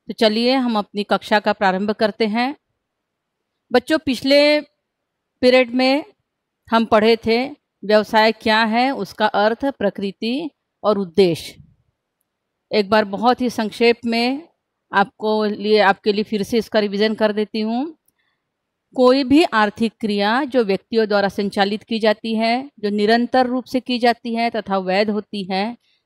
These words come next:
जिसका उद्देश्य लाभ कमाना होता है, वो व्यवसाय कहलाता है। इस तरह से बात स्पष्ट है कि आर्थिक क्रिया,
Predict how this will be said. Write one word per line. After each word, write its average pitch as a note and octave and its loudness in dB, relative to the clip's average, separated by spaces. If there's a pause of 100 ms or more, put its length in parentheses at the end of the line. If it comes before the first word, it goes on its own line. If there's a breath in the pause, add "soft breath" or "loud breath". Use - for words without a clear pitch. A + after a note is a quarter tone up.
जिसका G#3 0
उद्देश्य G3 -4
लाभ G#3 2 (120)
कमाना A3 -2
होता G3+ -2
है, G#3+ -4 (280 soft breath)
वो A3 0
व्यवसाय F#3+ 0
कहलाता E3+ -2
है। E3 -6 (1300)
इस G3+ -4
तरह A3 4
से A#3 0
बात G3 0
स्पष्ट - -6
है B3+ 2
कि E4 -6
आर्थिक G3 -2
क्रिया, A3+ -2